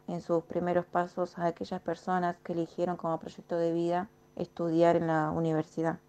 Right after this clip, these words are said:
Básicamente, que mediante el intercambio, la escucha, la empatía, eh, se genere seguridad e igualdad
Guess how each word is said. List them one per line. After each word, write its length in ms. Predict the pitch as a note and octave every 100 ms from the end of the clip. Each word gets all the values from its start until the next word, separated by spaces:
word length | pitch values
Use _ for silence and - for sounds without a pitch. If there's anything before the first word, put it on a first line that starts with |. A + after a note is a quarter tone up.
| _
Básicamente, 920 | A3 A3+ A#3+ G3 G3 G#3 G#3 G#3 F#3+ - _
que 160 | F#3 F3
mediante 400 | E3+ F3 E3 F3
el 40 |
intercambio, 1000 | E3+ E3+ E3 F#3+ F#3+ F#3 F3+ F3+ F3+ F3+
la 100 | E3+
escucha, 760 | D#3+ - F3+ E3+ - F3 E3 D#3+
la 80 | D#3+
empatía, 720 | D#3 D#3 - F#3 F3+ F3+ A#3 - -
eh, 440 | F#3+ F3+ F3+ F3+
se 160 | F3 F#3
genere 460 | F#3 F#3 G#3 G3+ F3+
seguridad 720 | F3+ E3+ E3+ E3+ F3 F3+ F#3
e 80 | E3+
igualdad 540 | E3 E3 D#3+ F3 E3+